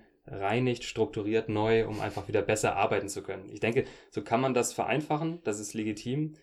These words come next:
Ähm, dahinter steckt natürlich, also wenn man tiefer geht, natürlich noch mehr,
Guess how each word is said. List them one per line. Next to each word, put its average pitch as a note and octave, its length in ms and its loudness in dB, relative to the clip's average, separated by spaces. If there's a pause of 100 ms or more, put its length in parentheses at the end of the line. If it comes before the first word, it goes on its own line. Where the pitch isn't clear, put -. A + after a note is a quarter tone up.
(340)
Ähm, A2 400 2
dahinter A2+ 340 2
steckt A#2 280 0
natürlich, A2 480 -2
also G2 180 -6
wenn G2 100 -2
man G2 140 -4
tiefer A2+ 260 -4
geht, G2+ 180 0
natürlich G2 320 -6
noch G2 160 -10
mehr, G#2 300 -4